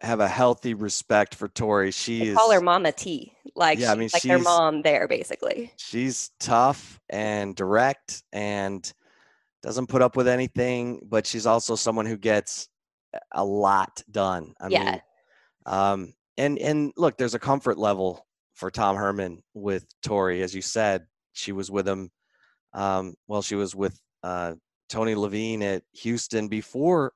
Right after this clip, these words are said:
Speaker 1: Herman got there. And, uh, and then he brought her to Texas. So,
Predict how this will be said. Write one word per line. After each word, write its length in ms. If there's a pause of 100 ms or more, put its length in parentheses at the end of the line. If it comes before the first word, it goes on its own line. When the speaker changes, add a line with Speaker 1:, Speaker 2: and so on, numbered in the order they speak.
Speaker 1:
Herman 360
got 300
there. 300 (520)
And, 460
uh, 360 (160)
and 140
then 360
he 140
brought 340
her 220 (320)
to 80
Texas. 420
So, 320